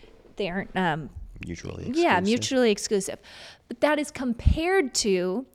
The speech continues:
Speaker 1: doing laundry and diapers in the toddler years.
Speaker 2: Hmm.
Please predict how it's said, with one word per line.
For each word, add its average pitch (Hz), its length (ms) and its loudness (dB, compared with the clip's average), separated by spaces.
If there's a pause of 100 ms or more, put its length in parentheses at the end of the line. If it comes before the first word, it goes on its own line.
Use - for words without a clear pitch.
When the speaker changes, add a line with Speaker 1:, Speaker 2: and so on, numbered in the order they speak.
(460)
Speaker 1:
doing 254 400 2
laundry 202 580 2
and 196 180 0
diapers 175 460 0
in 180 80 -4
the 170 80 -4
toddler 170 340 -4
years. - 600 -2
Speaker 2:
Hmm. 98 140 -4